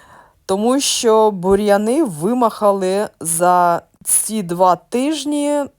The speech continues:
немов скажені. Знову все зеленіє, але зеленіє не те, що хотілось би. Трава заполонила всю ділянку, і там, де щось посаджено, і тим паче там, де нічого не було.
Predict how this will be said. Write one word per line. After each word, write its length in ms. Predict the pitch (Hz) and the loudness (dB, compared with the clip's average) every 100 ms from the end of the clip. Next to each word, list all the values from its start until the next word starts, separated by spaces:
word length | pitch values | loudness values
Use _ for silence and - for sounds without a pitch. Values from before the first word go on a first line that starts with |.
| _ _ - | _ _ -8
немов 420 | 180 185 214 226 | -4 0 0 0
скажені. 840 | - - 185 180 180 165 147 127 - | -4 2 2 4 4 4 2 -8 -8
Знову 500 | 170 214 269 240 196 | -4 2 4 4 0
все 360 | 175 - 190 175 | -4 -2 0 0
зеленіє, 840 | 156 160 175 220 392 392 381 370 - | 2 0 0 -2 2 6 6 4 0
але 300 | 185 196 196 | 0 0 -2
зеленіє 840 | 170 190 185 202 247 202 214 214 - - 247 | -2 -2 -2 0 0 0 0 -2 -4 -18 -12
не 180 | 175 185 | -2 -2
те, 300 | 190 208 233 | 0 2 2
що 420 | - - 180 190 | 0 -2 2 2
хотілось 600 | - 196 - 196 156 147 | 0 -4 -2 -2 0 0
би. 240 | 139 131 95 - _ _ | -2 -6 -8 -12 _ _
Трава 480 | - 208 226 302 349 | 0 2 4 4 2
заполонила 1160 | 233 220 226 240 247 240 240 302 302 285 277 277 _ _ _ _ _ - - | 2 -2 0 0 2 0 0 -4 0 2 2 -2 _ _ _ _ _ -20 -14
всю 320 | - 269 247 | -6 -2 -2
ділянку, 840 | 190 202 196 208 247 - 330 370 381 - - - _ | -2 0 2 2 0 -2 0 0 -4 -14 -20 -20 _
і 220 | - 233 220 | -10 -6 -4
там, 380 | 226 226 214 | 2 2 2
де 140 | 180 190 | -2 -2
щось 400 | - 233 196 190 | -2 0 0 -2
посаджено, 960 | - 180 - 311 359 285 285 269 269 | -4 -6 2 4 4 0 -2 0 2
і 120 | 254 | 0
тим 220 | 175 175 175 | -2 -6 -2
паче 280 | 202 - | -2 -2
там, 240 | 185 185 190 | -2 -2 0
де 260 | 180 190 | -2 -2
нічого 420 | 185 170 - 175 175 | -4 -8 -4 -4 -2
не 100 | 165 | -6
було. 400 | 165 147 135 | -6 -6 -6